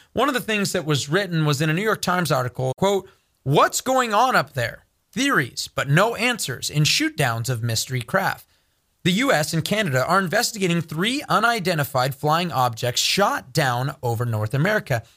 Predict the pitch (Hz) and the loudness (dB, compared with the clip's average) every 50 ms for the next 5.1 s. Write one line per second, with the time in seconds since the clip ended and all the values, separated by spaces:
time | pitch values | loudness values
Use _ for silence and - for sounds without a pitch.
0 | _ - 143 156 160 156 - 123 113 - - - 135 135 143 190 226 226 143 127 | _ -2 0 0 0 2 0 -2 0 0 -2 -4 -2 -2 -2 0 0 -2 -4 -6
1 | - - _ _ _ _ - 127 139 180 214 226 214 - 151 131 120 131 131 180 | -8 -14 _ _ _ _ 0 2 4 4 4 2 0 0 0 -2 0 0 0 0
2 | 160 151 120 - 175 185 190 - - 277 196 151 139 120 110 110 110 113 - - | 0 0 0 0 0 0 0 -2 -2 -2 -2 0 0 0 0 0 -2 -2 -4 -8
3 | - - _ - - 151 - - 147 160 170 - - - 247 226 170 - - 127 | -14 -16 _ -4 -2 0 0 0 0 0 0 -2 0 2 2 2 2 2 0 -2
4 | 127 127 127 135 151 - - 139 151 151 - - 214 233 220 147 131 120 - - | 0 0 0 0 -2 -2 -2 -2 -2 -2 -2 -4 -4 -2 -2 -2 -4 -6 -8 -8
5 | - - | -12 -12